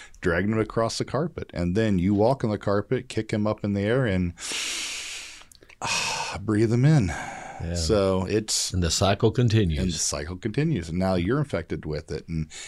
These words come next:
Speaker 1: and this is how it, po-, important it is. I don't know if we're covering this a whole lot in, in this series, but when you have pets in the house and somebody has a parasite,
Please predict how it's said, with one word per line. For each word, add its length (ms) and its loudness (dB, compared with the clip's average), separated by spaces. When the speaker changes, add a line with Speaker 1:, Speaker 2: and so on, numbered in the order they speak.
Speaker 1:
and 100 0
this 160 4
is 100 -2
how 440 0
it, 220 0
po-, 220 -4
important 380 2
it 80 2
is. 200 4
I 60 2
don't 160 2
know 60 4
if 120 0
we're 80 -2
covering 360 2
this 120 -4
a 60 -2
whole 300 0
lot 320 0
in, 420 0
in 140 -2
this 160 -2
series, 260 2
but 280 2
when 260 6
you 140 6
have 120 2
pets 280 2
in 20 -2
the 80 0
house 300 0
and 100 0
somebody 320 2
has 140 2
a 80 0
parasite, 540 0